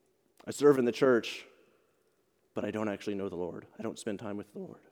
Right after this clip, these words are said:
I have no relationship with him. My relationship with my spouse, I can turn that into a kingdom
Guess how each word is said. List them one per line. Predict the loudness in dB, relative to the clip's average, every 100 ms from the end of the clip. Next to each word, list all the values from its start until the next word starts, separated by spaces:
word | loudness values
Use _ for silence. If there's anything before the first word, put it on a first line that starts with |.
| _ _ _ _ _ _ _
I | -4
have | 0
no | 2
relationship | 2 0 -6 -12 -14
with | -16
him. | -18 -20 -20 _ _ _ _ _ _ _ _ -20 _ _ _ _ _ _ _
My | 2
relationship | 6 6 6 2 -2 -2 -2
with | -4
my | -6
spouse, | -2 -2 -2 -4 -16 -20 _ _ _ _ _ _ -10
I | -6
can | -4
turn | -2 0 2
that | 0
into | -2 -6
a | -6
kingdom | -6 -8 -8 -12